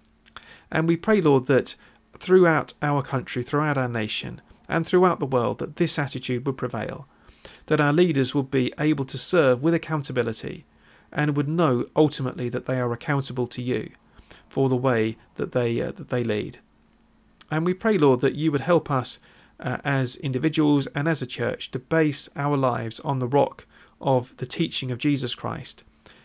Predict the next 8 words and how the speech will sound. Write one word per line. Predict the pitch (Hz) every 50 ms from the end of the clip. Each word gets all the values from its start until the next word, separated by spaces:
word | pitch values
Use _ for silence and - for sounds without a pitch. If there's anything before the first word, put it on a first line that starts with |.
| _ _ -
and | - - 139 139 135 131 123 - -
to | - - 147 143 135
look | 139 156 170 - - - -
to | - 143 131
you, | 131 151 151 135 110 113 113 - - _ _ - - - _ _ -
uh, | 247 143 127 123
for | - - - 147
unity. | 135 131 147 147 139 131 117 - - 113 110 110 117 -